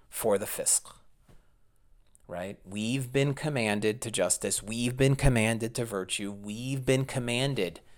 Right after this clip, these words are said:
to be of service to those, our kinsfolk and those who are close to us. But if we allow that to spoil, either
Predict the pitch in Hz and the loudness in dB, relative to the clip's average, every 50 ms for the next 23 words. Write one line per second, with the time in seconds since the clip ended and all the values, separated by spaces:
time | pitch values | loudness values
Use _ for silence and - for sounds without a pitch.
0 | - _ - - 101 113 104 98 - - - 117 110 107 101 98 92 - - - | -14 _ -10 -6 2 2 4 6 8 6 8 6 4 2 2 2 0 0 0 -2
1 | 98 90 98 98 98 95 95 - - - - - 92 92 - - - 120 120 120 | 0 2 4 4 4 4 2 0 -2 -2 -4 -4 -4 -4 -4 -4 -4 -4 -2 -2
2 | - - - 107 107 101 - - - 98 95 92 95 98 98 95 85 80 - - | -2 0 0 0 0 0 -2 -8 -8 -6 -4 -4 -2 -2 -4 -4 -4 -6 -6 -4
3 | - 104 107 110 - - - - - - 55 - - - - - - - - _ | -2 0 2 2 0 -2 -4 -6 -6 -6 -6 -6 -6 -8 -10 -12 -14 -18 -20 _
4 | - - _ _ _ _ _ _ _ - - - - 107 107 104 - - 104 95 | -20 -20 _ _ _ _ _ _ _ -20 -20 0 2 4 4 4 2 4 4 4
5 | 92 95 95 104 107 123 135 - 175 - - - 131 104 92 104 156 254 254 - | 8 10 10 10 10 8 4 4 2 2 4 6 6 6 6 4 0 -4 -6 -12
6 | - - - - - - - - - - - - - - - _ 131 120 120 117 | -20 -20 -20 -20 -18 -18 -18 -18 -20 -20 -20 -20 -20 -20 -10 _ -2 0 0 4
7 | 117 117 110 107 107 104 101 - | 6 6 8 8 8 6 4 0